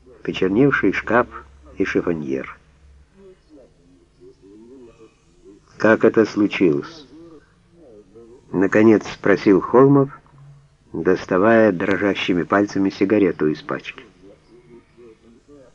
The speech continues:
"А хрен его знает!" — тяжело дыша, ответила чумазая закопчённая Муся.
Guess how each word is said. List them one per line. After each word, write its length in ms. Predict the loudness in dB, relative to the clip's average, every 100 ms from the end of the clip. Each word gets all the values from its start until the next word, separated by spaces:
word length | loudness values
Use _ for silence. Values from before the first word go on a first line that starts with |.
| _ -20 _ -20 -2
"А 180 | 4 4
хрен 480 | 4 6 6 6 6
его 340 | 4 6 4
знает!" — 520 | 4 2 4 2 -2 -10 -18 -20 _ -20 -20 -20 _ -20 -20 -20 -20 _
тяжело 360 | -2 2 4 6
дыша, 480 | 6 4 4 4 0
ответила 640 | -6 2 2 4 4 4 2
чумазая 640 | 0 2 4 4 4 2
закопчённая 720 | 2 0 -2 2 2 4 4
Муся. 380 | 2 0 -2 -6